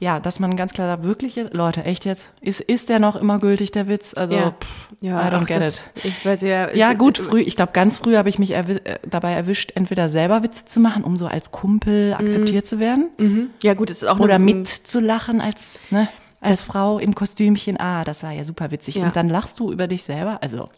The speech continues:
Speaker 1: geht's
Speaker 2: Mhm.
Speaker 1: noch?
Speaker 2: Ja, aber das sind Mechanismen,
Speaker 1: Ah,
Speaker 2: die man
Speaker 1: ja.
Speaker 2: an den Tag legt, um nicht
Speaker 1: Ja.
Speaker 2: aufzufallen oder um irgendwie dazuzugehören. Das kennen wir ja alle im Grunde.
Speaker 1: Ja.
Speaker 2: Ähm, aber ich, auch
Speaker 1: Ja.
Speaker 2: das, äh, kann ich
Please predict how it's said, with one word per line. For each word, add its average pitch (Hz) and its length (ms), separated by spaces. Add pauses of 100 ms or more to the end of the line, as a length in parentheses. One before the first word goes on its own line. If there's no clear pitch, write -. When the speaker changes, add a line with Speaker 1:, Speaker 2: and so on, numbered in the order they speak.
Speaker 1:
geht's 185 240
Speaker 2:
Mhm. 185 40
Speaker 1:
noch? 165 200 (640)
Speaker 2:
Ja, 220 180
aber 233 100
das 226 120
sind 254 160
Mechanismen, 226 640
Speaker 1:
Ah, - 20
Speaker 2:
die 196 120
man 190 100
Speaker 1:
ja. 175 60
Speaker 2:
an 196 60
den 196 100
Tag 214 280
legt, 226 220
um 208 100
nicht 208 140
Speaker 1:
Ja. 180 100 (160)
Speaker 2:
aufzufallen 220 800
oder 190 240
um 196 160
irgendwie 190 200
dazuzugehören. 202 920
Das 180 120
kennen 214 200
wir 165 80
ja 156 160
alle 202 140
im 135 240
Grunde. 147 240
Speaker 1:
Ja. 190 120 (640)
Speaker 2:
Ähm, 180 440 (140)
aber 190 200
ich, - 220 (160)
auch - 100
Speaker 1:
Ja. 180 80
Speaker 2:
das, - 320
äh, 185 220
kann 185 180
ich 180 60